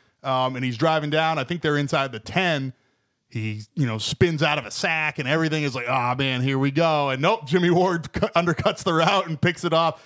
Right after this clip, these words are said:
It was fucking poetry. It was beautiful. Um, this is, th-, that was the kind of thing that just makes football a beautiful game, that Jimmy Ward was the one that got the interception. I loved it. Um, so yeah, like I said, I'm ha-, I was happy to be wrong about that game. But, uh, Parker, did you watch that one?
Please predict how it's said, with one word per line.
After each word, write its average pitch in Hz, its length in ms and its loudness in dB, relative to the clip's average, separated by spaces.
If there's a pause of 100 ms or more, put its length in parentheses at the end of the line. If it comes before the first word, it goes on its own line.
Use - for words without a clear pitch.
It 160 140 0
was 135 140 -2
fucking 175 520 0
poetry. 147 640 0
It 127 80 -2
was 131 280 -2
beautiful. 127 680 -2 (360)
Um, 113 420 -2
this 147 220 0
is, 135 240 -2 (100)
th-, 151 140 -10
that 151 100 4
was 160 160 0
the 160 60 -2
kind 160 240 0
of 131 80 -8
thing 151 200 -2
that 135 100 -4
just 123 300 -6 (720)
makes 139 280 -2
football 123 420 -2
a 113 60 -6
beautiful 120 400 -2
game, 110 240 -6
that 110 100 -8
Jimmy 127 240 0
Ward 120 300 0
was 110 100 -4
the 127 60 -2
one 120 160 -4
that 120 100 -12
got 127 200 -6
the 117 120 -4
interception. 113 580 -6 (240)
I 104 180 -2
loved 107 440 -2
it. 98 160 -8 (420)
Um, 110 540 -2 (440)
so - 100 -4
yeah, 185 120 4
like 160 140 0
I 170 40 -2
said, 139 220 -2
I'm 135 140 0
ha-, 170 160 4
I 170 80 2
was 170 100 0
happy 170 200 0
to 147 80 -6
be 139 80 0
wrong 143 260 0
about 120 260 -4
that 127 220 -2
game. 107 240 -6
But, 113 160 -4
uh, 110 200 -2
Parker, 170 260 2
did 143 80 -6
you 156 80 -4
watch 175 220 0
that 190 180 -2
one? 190 160 -2